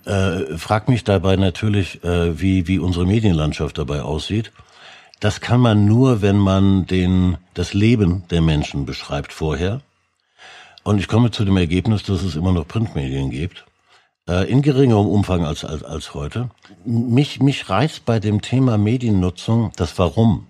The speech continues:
ja, das, das Motiv, ein bestimmtes Medium zu nutzen. Ähm,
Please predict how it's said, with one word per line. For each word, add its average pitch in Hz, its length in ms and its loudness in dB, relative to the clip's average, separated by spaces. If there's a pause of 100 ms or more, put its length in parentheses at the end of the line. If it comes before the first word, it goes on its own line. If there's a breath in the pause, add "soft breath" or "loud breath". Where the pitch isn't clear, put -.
ja, 82 220 -4
das, - 300 -8
das - 220 -4
Motiv, 151 600 0
ein 80 200 -2
bestimmtes 82 480 -4
Medium 73 400 -2
zu 73 140 -6
nutzen. 67 400 -8 (720 loud breath)
Ähm, 90 380 0